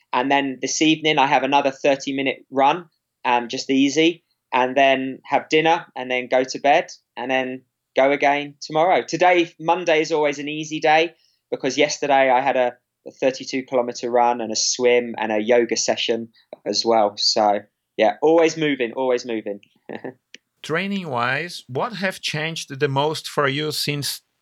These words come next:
Speaker 2: ninety-seven, Tim?
Speaker 1: Um, definitely the science. You know, I mean, I was lucky that I, we were using science, but everyone had heart rate monitors. But now we understand the data a lot more,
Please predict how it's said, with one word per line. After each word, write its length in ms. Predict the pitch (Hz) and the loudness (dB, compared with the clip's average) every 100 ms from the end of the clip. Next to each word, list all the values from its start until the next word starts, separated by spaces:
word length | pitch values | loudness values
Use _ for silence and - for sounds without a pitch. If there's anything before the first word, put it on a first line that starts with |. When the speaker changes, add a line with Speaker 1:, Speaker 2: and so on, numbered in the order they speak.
| _ - | _ -2
Speaker 2:
ninety-seven, 760 | 139 143 139 - 165 110 95 | 0 0 -2 -2 0 0 -6
Tim? 340 | - 113 156 - _ _ _ _ _ _ _ _ _ _ _ _ _ _ _ - - _ _ _ _ _ _ 151 | -4 -4 -4 -12 _ _ _ _ _ _ _ _ _ _ _ _ _ _ _ -20 -20 _ _ _ _ _ _ 4
Speaker 1:
Um, 300 | 165 196 - _ _ _ | 4 4 -2 _ _ _
definitely 340 | - - 170 151 | 0 0 -2 -2
the 80 | |
science. 880 | 143 - 131 120 104 - - - - _ _ | -2 0 2 2 -2 -12 -14 -14 -16 _ _
You 200 | 151 135 | -6 -2
know, 280 | 131 120 117 120 | 2 2 0 -2
I 120 | 123 | -4
mean, 260 | 127 123 135 | -4 -6 2
I 160 | 147 | 4
was 160 | 165 135 | 4 2
lucky 320 | 151 156 156 | 0 0 -4
that 100 | 139 | 0
I, 140 | 131 123 | 0 0
we 200 | 127 131 | -4 -6
were 80 | 120 | -2
using 380 | 135 151 151 | -2 -2 -4
science, 600 | 143 160 147 175 - - - _ - - - | -4 0 2 0 -4 -12 -14 _ -20 -6 -2
but 160 | 139 - - | 0 0 0
everyone 340 | 175 180 156 | 2 4 2
had 160 | 151 143 | 2 0
heart 300 | 151 143 - | 4 4 2
rate 160 | 131 - | -6 -6
monitors. 400 | 143 135 143 127 | -8 -6 -8 -4
But 160 | 143 | -4
now 520 | 147 156 165 160 160 - _ _ | 0 2 4 2 0 -4 _ _
we 120 | 139 | 0
understand 880 | 143 139 - - 147 147 143 143 139 - _ _ _ _ _ | 0 -2 -6 -2 0 0 -2 -8 -12 -16 _ _ _ _ _
the 120 | 123 | -10
data 500 | 120 131 143 147 165 | 0 2 2 0 0
a 80 | 156 | 2
lot 200 | 160 151 | 2 0
more, 360 | 160 165 214 | 0 0 0